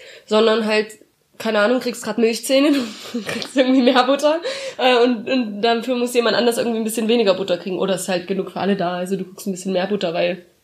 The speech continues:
brauchst du halt gerade. Also ich glaub, das ist schon, schon vorgesehen. Das, was meine These, das, was am, was, was dich am sozialen, also am Sozialismus stören könnte, ist nicht unbedingt, jeder kriegt das Gleiche und diese Gleichmacherei,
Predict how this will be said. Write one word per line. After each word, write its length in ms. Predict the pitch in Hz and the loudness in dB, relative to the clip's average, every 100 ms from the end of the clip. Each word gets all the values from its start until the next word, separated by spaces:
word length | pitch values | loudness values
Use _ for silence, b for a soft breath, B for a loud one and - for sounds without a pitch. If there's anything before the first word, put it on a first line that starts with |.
| - - - | -20 -20 0
brauchst 260 | 196 220 | 2 2
du 40 | 214 | 2
halt 160 | 175 - | 0 0
gerade. 320 | 170 175 180 B B | -4 -4 -8 B B
Also 160 | 220 214 | -2 0
ich 60 | |
glaub, 180 | 220 208 | 2 2
das 180 | 196 233 | 2 0
ist 160 | 285 - | -4 -2
schon, 440 | 240 247 233 226 b b | 0 0 -4 -8 b b
schon 280 | - 233 226 | -6 -2 -2
vorgesehen. 720 | 226 240 269 185 170 170 170 - _ _ _ _ | 2 2 2 0 -4 -6 -8 -14 _ _ _ _
Das, 200 | 202 202 | 0 0
was 260 | 226 214 - _ | -4 -4 -12 _
meine 300 | 214 214 240 | 2 4 4
These, 360 | 233 233 226 247 | 2 2 2 0
das, 220 | 233 220 | -2 -2
was 160 | 220 | -4
am, 440 | - 208 202 196 196 _ _ _ | -2 -2 0 -2 -6 _ _ _
was, 360 | - 131 202 - | -8 -2 -4 -2
was 380 | 202 - - - | -6 -6 -10 -4
dich 220 | 247 226 | 0 2
am 320 | 226 208 226 - | 0 0 -4 -8
sozialen, 880 | 190 196 208 208 180 208 226 202 - | -8 -6 -2 0 4 4 2 -2 -4
also 160 | 208 | 0
am 140 | 185 208 | 2 2
Sozialismus 500 | 202 214 208 240 220 | 0 -2 -2 0 0
stören 300 | - 208 220 | 0 2 0
könnte, 360 | - 208 226 | 0 -2 2
ist 220 | 254 208 226 | 0 0 -2
nicht 180 | 226 | -2
unbedingt, 520 | - 214 202 208 202 - B B B B B _ - | -2 -4 -2 -4 -4 -10 B B B B B _ 0
jeder 280 | 214 214 | 4 4
kriegt 260 | 208 220 - | 2 -2 -10
das 100 | 214 | -10
Gleiche 400 | 180 151 190 180 190 | -4 -2 -2 -6 -10
und 80 | 208 | -4
diese 180 | 202 196 | -4 -2
Gleichmacherei, 920 | 196 190 208 220 202 190 175 214 196 | 0 0 2 0 -2 -2 0 0 -2